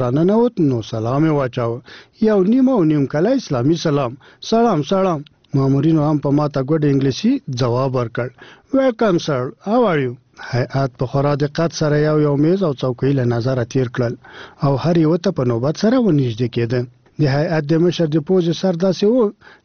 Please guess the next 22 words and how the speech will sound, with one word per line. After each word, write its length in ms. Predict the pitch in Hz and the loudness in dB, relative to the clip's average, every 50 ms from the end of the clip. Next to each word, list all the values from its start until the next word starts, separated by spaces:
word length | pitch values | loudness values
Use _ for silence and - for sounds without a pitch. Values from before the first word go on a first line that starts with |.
| - 135 | -4 -4
لکه 200 | 120 - 143 127 120 - | -2 -2 -2 -2 -2 -2
کپ 140 | 135 123 - - | -4 -4 -2 0
کړی 200 | 190 196 226 240 254 - - 120 | 0 2 2 2 0 0 -2 -2
آلو، 220 | 120 127 151 151 131 120 - - - _ _ - - | 0 2 2 2 0 -2 -6 -14 -20 _ _ -10 -2
همداسې 360 | - 294 285 262 220 - 208 175 - | 0 2 2 2 2 0 -2 -2 0
سور 100 | 247 220 190 | 0 2 2
او 60 | 160 135 - | 0 0 0
ټپي، 280 | 147 131 - 165 156 127 135 - _ _ _ _ | -2 -2 0 0 0 0 -2 -6 _ _ _ _
خو 100 | - 147 147 170 | -4 -2 0 0
دا 80 | 160 143 135 147 | 0 2 2 2
نه 60 | 170 190 185 | 2 2 2
معلومېده 520 | 170 165 151 139 131 135 135 123 127 123 - - - - _ - | 2 0 0 0 0 -2 -2 -2 -4 -6 -10 -14 -20 -20 _ -8
چې 80 | - 131 - | -6 -4 -2
ټپي 220 | - 117 110 - 151 156 | -2 -2 0 0 0 2
دی 120 | 208 247 | 2 2
او 100 | 269 269 202 - | 2 0 0 -2
که 60 | 147 131 135 | -2 0 0
مورزاتي 520 | 123 117 107 117 117 113 113 - 160 160 165 | 0 -2 -2 -4 -4 -6 -2 0 0 2 2
همدغسې 400 | 160 147 143 147 135 131 123 - - 131 | 2 0 0 0 -2 -2 -4 -4 -4 -2
پیدا 200 | 127 120 123 117 - - | -2 0 0 -2 -2 -2
شوی 240 | 127 123 123 123 120 123 | -2 0 0 0 0 0
دی. 100 | 120 120 | -2 -4